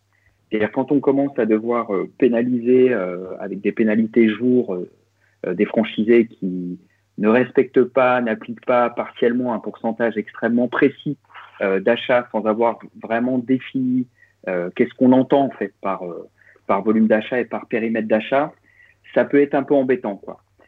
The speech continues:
Et, euh, et moi, quand je la lis, cette clause-là, je me dis, on est quand même sur une franchise qui est plutôt une franchise de service, de prime abord. Il y a une notion de produit, et quand Léa en parle, je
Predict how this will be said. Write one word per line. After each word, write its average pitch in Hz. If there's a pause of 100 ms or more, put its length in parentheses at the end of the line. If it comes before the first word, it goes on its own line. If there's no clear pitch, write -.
(180)
Et, 107
euh, 101
et 110
moi, 135
quand 131
je 117
la 113
lis, 139
cette 117
clause-là, 127
je 139
me 107
dis, 107
on 101
est 110
quand 123
même 127
sur 107
une 107
franchise 113
qui 107
est -
plutôt -
une 95
franchise -
de 104
service, 120 (520)
de -
prime 95
abord. 123 (440)
Il -
y 302
a 202
une 151
notion 135
de 127
produit, 143
et 110
quand -
Léa 120
en 113
parle, 117
je -